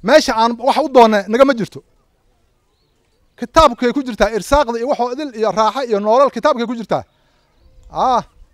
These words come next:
meesha aan u doonne ma aha. Marka, intaa ooga baxo, tan saddexaad, walaalayaal, maadaama chairman-ka aan ahay,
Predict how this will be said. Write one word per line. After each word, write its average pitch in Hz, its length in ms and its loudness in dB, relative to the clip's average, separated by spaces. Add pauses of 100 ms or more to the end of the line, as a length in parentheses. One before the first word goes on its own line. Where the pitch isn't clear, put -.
meesha 269 220 -2
aan 277 60 -4
u 285 60 -8
doonne 240 260 0
ma 240 140 -6
aha. 131 120 -12 (1080)
Marka, 269 260 -6
intaa 254 200 -4
ooga 254 220 0
baxo, 233 260 -4 (800)
tan 220 120 -2
saddexaad, 220 640 0 (720)
walaalayaal, 214 420 0
maadaama 214 360 -4
chairman-ka 208 440 -8
aan 214 200 -8
ahay, 185 160 -8